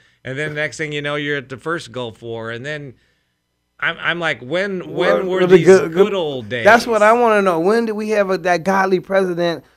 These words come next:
Speaker 2: that was making all the wrongs right? When was that?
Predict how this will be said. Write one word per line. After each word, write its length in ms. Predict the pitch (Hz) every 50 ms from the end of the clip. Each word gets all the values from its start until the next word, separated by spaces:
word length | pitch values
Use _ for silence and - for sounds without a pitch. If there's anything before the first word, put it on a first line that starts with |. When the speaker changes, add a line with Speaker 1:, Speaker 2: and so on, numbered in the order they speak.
| _ _
Speaker 2:
that 140 | - 147 160
was 140 | 165 151 127
making 420 | 156 190 190 185 - 180 170 170 151 131
all 300 | - - 175 196 190 190
the 100 | 180 180
wrongs 400 | 165 175 190 190 185 185 170 151
right? 480 | 156 175 202 208 180 139 120 85 62 67
When 420 | 98 117 135 185 226 247 247 226
was 280 | 214 220 240 262 233 196
that? 300 | 185 120 80 69 - -